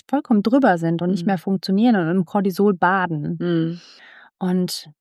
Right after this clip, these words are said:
Speaker 1: der Beziehungstyp zum Beispiel, ne, der dann sich in seinem Drama verliert, der braucht Klarheit.
Speaker 2: Mhm.
Speaker 1: Der braucht Struktur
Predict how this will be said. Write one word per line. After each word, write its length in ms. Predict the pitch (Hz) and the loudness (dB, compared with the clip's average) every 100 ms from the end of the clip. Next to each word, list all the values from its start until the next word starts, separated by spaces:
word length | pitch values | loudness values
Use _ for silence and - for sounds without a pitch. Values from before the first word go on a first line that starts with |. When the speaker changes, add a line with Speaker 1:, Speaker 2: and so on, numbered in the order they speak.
| - | -6
Speaker 1:
der 80 | 170 | -4
Beziehungstyp 760 | 175 - 233 294 - - 262 | -4 2 4 4 2 -4 -4
zum 160 | - 254 | 0 2
Beispiel, 440 | 240 247 - 240 | 2 0 0 -2
ne, 180 | 202 240 | 0 0
der 160 | 214 196 | -2 -2
dann 180 | 190 | -2
sich 140 | 185 175 | -4 -6
in 120 | 180 | -6
seinem 200 | 175 175 | -4 -6
Drama 400 | 165 160 180 226 | -6 -4 -2 -2
verliert, 560 | - 233 220 233 240 - _ - - _ _ _ _ - | -2 -4 -2 -2 -2 -6 _ -20 -20 _ _ _ _ 0
der 540 | 240 233 214 233 269 - _ _ | 2 4 4 2 0 -6 _ _
braucht 600 | - 208 208 - - _ _ _ _ | -6 -2 -2 -4 -18 _ _ _ _
Klarheit. 720 | - 359 359 160 - - - 208 | -4 -2 0 -4 -10 -12 -20 -16
Speaker 2:
Mhm. 300 | 175 165 180 | -16 -12 -4
Speaker 1:
Der 280 | 214 208 | 0 0
braucht 400 | 202 - 202 202 | -2 -2 0 0
Struktur 920 | - - 202 - - 311 311 285 254 | -4 -8 -8 -8 -2 2 2 2 2